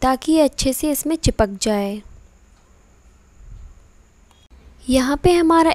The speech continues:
एक लड्डू बन के तैयार हो चुका है। अब हम दूसरा लड्डू बनाने के लिए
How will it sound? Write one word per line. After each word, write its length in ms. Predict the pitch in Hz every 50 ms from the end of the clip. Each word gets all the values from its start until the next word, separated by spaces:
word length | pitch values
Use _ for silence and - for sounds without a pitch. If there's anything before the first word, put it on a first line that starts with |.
| -
एक 180 | 294 302 302 -
लड्डू 260 | 302 302 262 262 302
बन 180 | 269 302 302 294
के 140 | - 320 302
तैयार 460 | - 285 254 233 220 220 208 208 208
हो 100 | 208 202
चुका 360 | 202 - - 208 - - 208 208
है। 280 | 208 202 208 202 202 - -
अब 140 | - 277 302
हम 160 | 320 330 294
दूसरा 320 | 240 269 269 269 - 311 320
लड्डू 300 | 320 302 240 233 262 240
बनाने 400 | 240 226 226 220 220 220 233 233
के 140 | - -
लिए 160 | 226 226 233